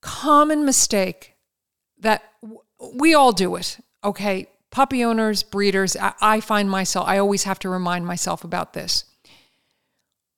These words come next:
When you are working with a puppy and you are click treating them for a behavior, allow them the time to finish chewing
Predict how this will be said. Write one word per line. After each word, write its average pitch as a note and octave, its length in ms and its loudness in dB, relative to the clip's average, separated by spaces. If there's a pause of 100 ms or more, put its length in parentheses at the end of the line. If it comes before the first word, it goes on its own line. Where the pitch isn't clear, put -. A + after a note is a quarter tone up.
(220)
When F#4+ 260 2
you E4+ 140 0
are C#4+ 120 6
working B3+ 420 2
with G#3+ 120 -2
a G#3 60 -4
puppy E3 500 -10 (1040)
and A3 180 2
you G#3+ 120 2
are G#3 80 4
click - 380 -6
treating G3 420 -2
them E3+ 140 -6
for F3 180 -6
a E3 60 -4
behavior, E3 680 -8 (1500)
allow A#3+ 720 4
them A#3+ 480 0
the F#3+ 120 0
time F#3+ 880 -4 (480)
to F#3+ 160 -6
finish - 840 -2
chewing F#3 760 0